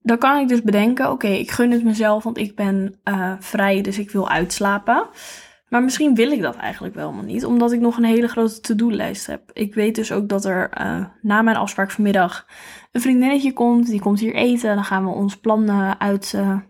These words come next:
ja, schrijven, noem je dat zo. En boeken voor Bali.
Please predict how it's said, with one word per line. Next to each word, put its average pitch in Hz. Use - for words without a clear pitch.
ja, 175
schrijven, 185
noem 190
je 190
dat 185
zo. 190
En 208
boeken 220
voor 185
Bali. 214